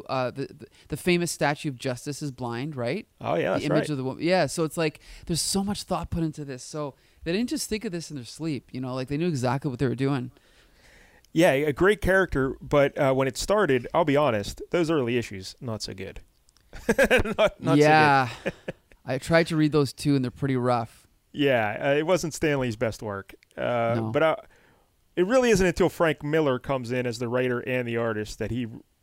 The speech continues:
Speaker 2: that Daredevil really shoots to a whole nother level.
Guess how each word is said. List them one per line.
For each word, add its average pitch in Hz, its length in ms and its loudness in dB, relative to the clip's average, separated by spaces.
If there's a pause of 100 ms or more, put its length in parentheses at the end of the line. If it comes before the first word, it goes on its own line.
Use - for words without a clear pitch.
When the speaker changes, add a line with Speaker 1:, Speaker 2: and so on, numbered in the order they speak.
(140)
Speaker 2:
that 117 240 -4
Daredevil 117 300 -2
really 113 280 -4
shoots - 640 -10
to 113 120 -10
a 98 40 -8
whole 113 500 -6
nother 107 240 -10
level. 95 240 -14